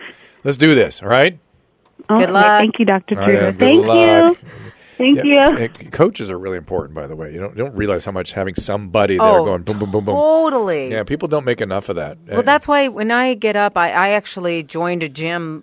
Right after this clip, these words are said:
Speaker 3: but it's one of those that actually has the pro, is F forty-five, that actually has the class that everybody
Speaker 2: Yep.
Speaker 3: does at the same time.
Speaker 2: Yep.
Speaker 3: And so I do that at six. So that's why I say I get up and I have my meditation time and just, like, me time.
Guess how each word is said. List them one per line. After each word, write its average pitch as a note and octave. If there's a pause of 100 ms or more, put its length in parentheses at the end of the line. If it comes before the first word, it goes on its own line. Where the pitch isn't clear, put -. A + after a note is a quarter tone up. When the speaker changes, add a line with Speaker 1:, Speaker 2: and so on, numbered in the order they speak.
Speaker 3:
but E3+
it's E3+
one F3+
of F3
those E3
that D#3+
actually D3+
has D3
the D3
pro, -
is C#3
F D#3+
forty-five, D3
that C#3+
actually D3 (240)
has D#3
the D#3+
class C#3+
that C#3+
everybody D3
Speaker 2:
Yep. F2+
Speaker 3:
does D#3
at C3+
the C3+
same C#3
time. D3
Speaker 2:
Yep. F2+ (180)
Speaker 3:
And D#3+
so -
I E3+
do E3
that D3
at D3
six. - (220)
So -
that's G3+
why G3
I F3
say F3+
I D#3
get D#3+
up E3+
and D#3
I C#3+
have E3+
my D3+
meditation D#3
time C#3
and C3+
just, D#3
like, C#3+
me E3
time. C3